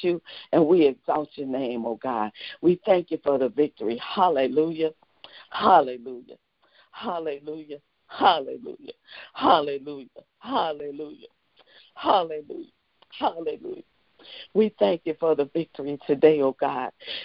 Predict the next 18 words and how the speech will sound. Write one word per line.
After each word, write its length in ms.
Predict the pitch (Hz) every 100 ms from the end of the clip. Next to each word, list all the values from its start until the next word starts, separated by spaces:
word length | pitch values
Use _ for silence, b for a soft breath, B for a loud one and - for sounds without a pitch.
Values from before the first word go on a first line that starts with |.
| B
because 340 | 165 - 170
of 140 | 156 -
the 80 | -
confessions, 720 | - 135 - 165 - 135 127
oh 120 | 131 131
God, 400 | 156 156 113 - B B B
of 180 | 165 151
our 160 | 139 143 -
faith, 220 | 160 131 -
oh 140 | 127
God. 320 | - 135 113 101 B B B
We 200 | 180 170
say 200 | 175 156 -
thank 240 | 185 180
you 100 | 160 -
today, 340 | 135 156 151
oh 140 | 151 139
God, 340 | 160 151 135